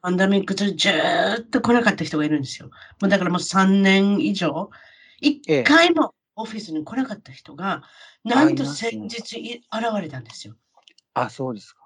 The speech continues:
Speaker 2: ええ。
Speaker 1: ええ、皆さん、皆さん、あの、記念撮影してましたって言ってました。それぐらい珍しく来たの、これ誰？みたいな。
Speaker 2: ええ。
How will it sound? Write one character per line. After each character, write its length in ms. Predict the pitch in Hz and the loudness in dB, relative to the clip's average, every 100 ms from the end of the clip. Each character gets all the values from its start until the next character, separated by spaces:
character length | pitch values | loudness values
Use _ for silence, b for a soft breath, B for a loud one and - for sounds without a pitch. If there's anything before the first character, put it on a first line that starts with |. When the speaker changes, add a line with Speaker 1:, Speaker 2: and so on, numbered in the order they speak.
| - | -10
Speaker 2:
え 60 | 151 | -6
え。 40 | |
Speaker 1:
え 20 | 185 | -4
え、 40 | |
皆 220 | 190 214 | -4 -4
さ 160 | 208 196 | -6 -8
ん、 40 | |
皆 280 | 190 190 190 | -6 -8 -10
さ 200 | 196 170 | -10 -10
ん、 360 | 160 151 - - | -10 -10 -12 -8
あ 100 | 165 | -6
の、 160 | 156 | -6
記 140 | 147 202 | -4 -2
念 140 | 196 | -2
撮 200 | 190 185 | -2 -4
影 160 | 160 156 | -4 -6
し 100 | - | 0
て 60 | |
ま 140 | 156 156 | 0 0
し 80 | - | -6
た 120 | 139 | -12
っ 20 | |
て 160 | - 139 | -8 -10
言 60 | |
っ 20 | |
て 80 | 135 | -8
ま 120 | 139 | -8
し 60 | 131 | -8
た。 100 | 120 | -6
そ 160 | - 285 | 2 6
れ 100 | 302 | 6
ぐ 80 | |
ら 100 | 254 | 4
い 180 | 233 226 | -2 -4
珍 180 | 214 208 | -6 -8
し 120 | - | -8
く 180 | - 135 b b b b b | -10 -12 b b b b b
来 80 | - | -6
た 160 | 220 190 | -4 -2
の、 120 | 165 | -4
こ 120 | 208 | -4
れ 100 | 214 | -2
誰？ 300 | 185 185 214 | -2 -2 0
み 140 | 208 190 | -2 -6
た 100 | 135 | -12
い 100 | - | -16
な。 80 | _ _ _ _ _ _ _ | _ _ _ _ _ _ _
Speaker 2:
え 80 | 127 | -10
え。 140 | 101 | -10